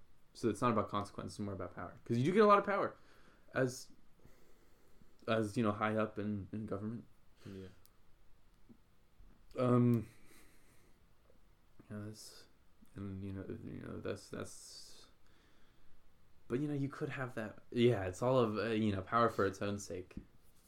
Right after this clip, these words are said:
Speaker 1: Um, it's what corrupts, right? I mean, 'cause that's,
Speaker 2: Mm-hmm.
Speaker 1: that's corruption. That's like, m-, you know, um, being bribed.
Speaker 2: If you
Speaker 1: So
Speaker 2: haven't earned it.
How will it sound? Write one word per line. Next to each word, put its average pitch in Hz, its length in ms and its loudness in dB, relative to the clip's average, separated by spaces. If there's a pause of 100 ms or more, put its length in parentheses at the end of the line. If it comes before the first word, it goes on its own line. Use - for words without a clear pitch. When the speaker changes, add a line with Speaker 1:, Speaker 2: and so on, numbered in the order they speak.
(160)
Speaker 1:
Um, 98 300 -10 (2000)
it's - 140 -20
what - 160 -8
corrupts, 98 580 -10 (120)
right? 104 320 -4
I - 60 -12
mean, 95 280 -12
'cause 95 140 -8
that's, 98 280 -10
Speaker 2:
Mm-hmm. 98 200 -8
Speaker 1:
that's 107 180 2
corruption. 107 380 0
That's 95 240 -8
like, 95 200 -2
m-, 107 120 -8 (100)
you 107 120 -2
know, 95 200 -6 (640)
um, 95 340 -10 (120)
being 98 400 -2
bribed. 95 440 -4 (920)
Speaker 2:
If - 80 -12
you 104 60 -2
Speaker 1:
So 95 60 -2
Speaker 2:
haven't 87 200 -8
earned 98 200 -10
it. - 120 -14